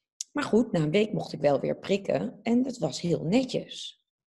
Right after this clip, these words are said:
Inmiddels weet ik nu dat, eh, door het geven van borstvoeding je veel nettere waardes krijgt. Want het geven van borstvoeding heeft een heel positief effect op je bloedsuikerspiegel. Je hebt veel minder behoefte aan insuline.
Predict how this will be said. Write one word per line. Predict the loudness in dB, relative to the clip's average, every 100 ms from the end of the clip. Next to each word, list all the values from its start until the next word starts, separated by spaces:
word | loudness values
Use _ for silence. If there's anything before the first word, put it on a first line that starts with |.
| _
Inmiddels | _ 0 2 0 -2
weet | 0 0
ik | -2 -8
nu | 0 2 2 -2 -6 -8 -16 -20 -20 -4
dat, | -2 -2 -6 -16 -10
eh, | -6 -6
door | -6 -6
het | -2
geven | -2 -2
van | -4 -6
borstvoeding | -4 -6 -4 -4 -2 -2 -4 -8 -16 -20 -20 -8
je | -6
veel | -2 -2 0
nettere | 0 0 -2 -6 -4
waardes | -2 -2 -4 -8
krijgt. | -10 -10 -12
Want | -10 -8 -10 -14 -20 -16
het | -14 -4
geven | -4 -2
van | -4
borstvoeding | -4 -4 -4 -4
heeft | -6
een | -4
heel | -4
positief | -2 -6 -6 -10
effect | -10 -6 -6 -6 -10
op | -10 -8
je | -8
bloedsuikerspiegel. | -6 -4 -4 -6 -8 -16 -16 -16 -12
Je | -4
hebt | -4 -4
veel | 0 2
minder | 2 0 -4
behoefte | -6 -8 -8 -6
aan | -6
insuline. | -4 -6 -6 -4 -6 -8